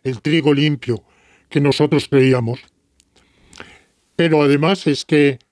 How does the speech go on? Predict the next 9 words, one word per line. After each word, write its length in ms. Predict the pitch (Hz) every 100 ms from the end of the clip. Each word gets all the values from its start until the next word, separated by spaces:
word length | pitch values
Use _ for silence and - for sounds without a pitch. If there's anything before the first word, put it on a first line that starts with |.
| _ _ _ _ _ _ _
aunque 280 | 185 185 143 _ _ - 180
lo 100 | 165
hubieran 400 | 151 190 196 147
sido, 460 | - 180 131 123 - _ _ _ - -
constituir 600 | - 160 - 139 135 185
un 200 | 202 156
partido 640 | - 143 120 165 165 131 98 - _ - - _
tan 520 | 208 180 156 147 139
minúsculo, 800 | 143 151 208 220 - 143 127 131